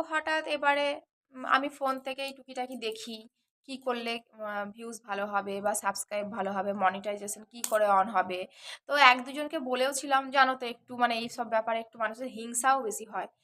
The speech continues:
তো মানে কেউ করে দিতে চায়নি বা বিরক্তি হতো, হ্যান ত্যান। তো যাই হোক, আহ, তো আমার একবার মেল আসতে আসতে আবার ঘুরে চলেও গেছে। উম, তো বললো যে অ্যাড্রেসের কারণে। তো আমি আরেকবার মেল পাঠিয়ে,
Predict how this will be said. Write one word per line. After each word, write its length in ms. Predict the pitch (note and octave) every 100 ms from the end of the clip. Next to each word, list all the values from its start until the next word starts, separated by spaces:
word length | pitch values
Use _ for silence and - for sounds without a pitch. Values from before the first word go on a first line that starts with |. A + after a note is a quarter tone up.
| _ - _ _
তো 40 | A#3 A#3+ A#3+
মানে 220 | A#3+ A#3+ A#3+
কেউ 200 | D4+ D#4
করে 220 | C4+ C#4+
দিতে 220 | C#4 C4+ C4
চায়নি 420 | B3+ A#3+ A#3 A#3+ A3+
বা 220 | G#3+ G#3+ G#3+ A3 - _ -
বিরক্তি 460 | A3 D4 D4+ D4 C#4+
হতো, 240 | C4 B3 C#4
হ্যান 260 | D#4 F#4 E4 D4+
ত্যান। 180 | C4+ C#4+ _ _
তো 80 | C4+
যাই 220 | B3 C4
হোক, 120 | C#4 C#4 _ _ _ _ _ _ _ _ _ _ -
আহ, 300 | G#2+ G2+ G3 - - -
তো 80 | B3+ -
আমার 280 | G#3+ C4 D#4+
একবার 280 | E4 E4+ D#4+
মেল 280 | C4 C4+ D4
আসতে 360 | C#4 B3+ - D4+
আসতে 280 | D4+ - G#4
আবার 300 | F4 C4+ C#4 - _ _ -
ঘুরে 220 | B3+ D4+
চলেও 320 | D#4 B3 G3+
গেছে। 300 | F3 D3+ - - _ _ _ _ _
উম, 200 | A#3+ A#3+ A#3 A#3+
তো 80 | C#4 C#4 C4+
বললো 340 | A3+ A#3+ B3+ D#4
যে 100 | F#4
অ্যাড্রেসের 500 | C4 A3 B3+ C#4 C4
কারণে। 340 | B3 A#3 B3 F#4 - _
তো 80 | D4+
আমি 240 | D4 C#4+
আরেকবার 280 | C#4 C#4 C#4+
মেল 180 | B3+ B3 C4
পাঠিয়ে, 320 | A3+ A3